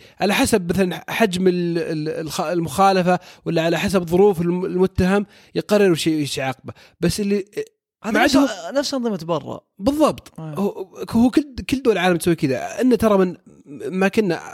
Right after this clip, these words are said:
Speaker 1: من آخر ف-، من أ-، يعني،
Speaker 2: من أواخر.
Speaker 1: من أواخر الدول اللي قاعدة ت-، تحط نظام، آه، مثلا للقانون المدني ولا الجزائي،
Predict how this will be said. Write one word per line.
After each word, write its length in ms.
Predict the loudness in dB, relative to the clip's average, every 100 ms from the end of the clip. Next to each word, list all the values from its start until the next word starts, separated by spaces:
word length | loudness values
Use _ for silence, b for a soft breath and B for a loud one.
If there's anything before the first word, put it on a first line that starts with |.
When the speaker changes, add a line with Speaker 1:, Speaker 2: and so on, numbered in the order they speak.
| -12 -8
Speaker 1:
من 240 | 0 0
آخر 360 | 2 0 0 -2
ف-، 100 | -2 -6 -8 -4
من 160 | -4
أ-، 240 | -4 -6 -6
يعني، 260 | -4 0 2
Speaker 2:
من 80 |
أواخر. 360 | 4 6 4 2
Speaker 1:
من 60 | 2
أواخر 400 | 2 2 2 0
الدول 360 | 2 4 4
اللي 260 | 2 0 -2 B B -6
قاعدة 220 | -6 -6 -12 -20
ت-، 80 | -14
تحط 300 | -8 -6 -4
نظام، 440 | -2 0 0 0 -4
آه، 460 | -8 -10 -10 -10
مثلا 460 | -10 -8 -6 -6 -8
للقانون 600 | -8 -8 -8 -8 -6 -2
المدني 280 | 0 2 2
ولا 160 | 0
الجزائي، 540 | -4 -6 -2 0 0